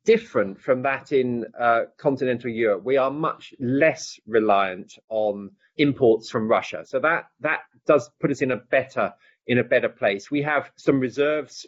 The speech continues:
from, from the, from North Sea production. And, uh, you know, we have a, and we have a reasonably well-established wind industry as well. So, in fact, just this morning, I was, I was hearing about a huge, um, wind farm in, off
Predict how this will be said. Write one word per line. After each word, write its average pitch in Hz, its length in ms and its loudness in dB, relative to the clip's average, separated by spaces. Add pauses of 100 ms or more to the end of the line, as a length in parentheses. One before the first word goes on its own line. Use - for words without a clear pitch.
from, 120 440 2
from 127 180 0
the, 135 260 -4 (100)
from 127 180 -2
North 127 220 4
Sea 147 280 -2
production. 135 680 -2 (420)
And, 139 600 -2 (160)
uh, 135 400 0
you 185 100 -2
know, 151 100 2
we 160 140 -2
have 175 140 -6
a, 170 140 0
and 156 140 -2
we 160 80 -2
have 160 120 -2
a 165 60 -2
reasonably 156 500 0
well-established 127 1000 0
wind 123 580 0
industry 123 540 -2
as 107 100 -8
well. 110 320 4
So, 123 200 -4 (120)
in 117 140 -4
fact, - 320 -4 (340)
just 151 200 2
this - 160 -16
morning, 147 320 0
I 110 120 2
was, 110 340 -6
I 123 80 6
was 120 140 -4
hearing 127 300 2
about 120 240 -2
a 117 40 -12
huge, 156 640 0 (280)
um, 117 380 2
wind 131 260 2
farm 104 460 2 (320)
in, 117 380 2 (180)
off - 420 0